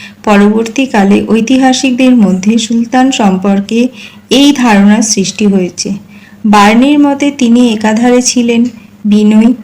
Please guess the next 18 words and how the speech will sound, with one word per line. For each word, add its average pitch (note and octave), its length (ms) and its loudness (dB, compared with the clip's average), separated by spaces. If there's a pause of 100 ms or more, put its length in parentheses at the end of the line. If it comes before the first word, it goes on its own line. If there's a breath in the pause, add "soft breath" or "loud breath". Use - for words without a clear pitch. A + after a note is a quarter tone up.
আবার A#3+ 260 0
অপরদিকে A3+ 720 -2
উগ্র A3+ 500 0
ও A3+ 100 -2
দাম্ভিক। G3 580 0 (440 loud breath)
ব্যক্তিগত C#4+ 640 0
জীবনে A3+ 520 0
তিনি A#3 280 0
নিষ্ঠাবান B3 680 0
মুসলিম, G#3+ 540 0 (360 loud breath)
কিন্তু C4 320 0
তিনি B3 460 0
উলেমাদের B3 560 0
প্রতি A3 340 -4
শ্রদ্ধাশীল G#3+ 760 -2
নন। F3+ 280 -2 (800 loud breath)
তার C#4+ 220 2
পাণ্ডিত্য B3 880 0